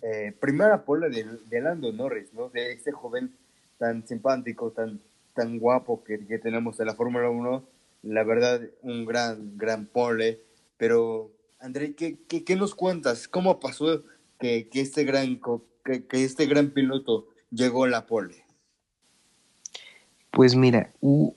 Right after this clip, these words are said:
Speaker 2: hubo una serie de sucesos en la quali que todo indicaron y llevaron a,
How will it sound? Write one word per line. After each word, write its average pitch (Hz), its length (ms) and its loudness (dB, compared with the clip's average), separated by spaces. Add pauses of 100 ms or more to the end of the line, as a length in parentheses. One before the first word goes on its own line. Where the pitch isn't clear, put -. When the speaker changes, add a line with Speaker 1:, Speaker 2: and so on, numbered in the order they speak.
(140)
Speaker 2:
hubo 196 280 10
una 170 240 6
serie 175 500 6
de 147 300 6
sucesos - 760 -2 (440)
en 120 160 4
la 110 80 0
quali 135 500 4
que 117 260 6 (120)
todo 165 500 6
indicaron 135 720 2
y 131 100 2
llevaron 127 460 4 (320)
a, 107 540 0